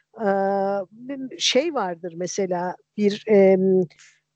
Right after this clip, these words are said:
Desmond Morris diye bir adam vardır. Altmışlı yılların sonunda galiba, e, insan hayvanı, çıplak maymun, sevmek dokunmaktır filan gibi, e,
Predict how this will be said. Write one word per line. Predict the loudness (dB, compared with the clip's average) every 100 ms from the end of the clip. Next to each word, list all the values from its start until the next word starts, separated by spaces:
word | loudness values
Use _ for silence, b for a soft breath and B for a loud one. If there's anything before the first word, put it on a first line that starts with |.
| _ _
Desmond | -6 2 2 2 -2 -2 0
Morris | 2 2 0 -4 -2
diye | 0 2
bir | 0
adam | 0 -2 -2
vardır. | -4 -6 -6 -10 -14 -20 _ _
Altmışlı | -8 -6 -4 -4 0
yılların | 2 2 2 0 0 -2
sonunda | -4 -4 -2 0 -2 0 0
galiba, | 0 0 -2 0 -2 -2 b b b b _ -2
e, | 0 0 0 0 -2 0
insan | 2 2 0 -2 -4 -10 _
hayvanı, | -6 -4 -2 -4 -2 -4 -6 _ _ _ -12
çıplak | -12 -4 -4 -4 -4
maymun, | 0 0 0 -4 -6
sevmek | -2 0 2 0 0
dokunmaktır | -2 -2 -4 -2 -4 -4 -4
filan | 0 -2 0 -4
gibi, | -4 0 0 -2 _ _ _ -2
e, | 0 4 4 2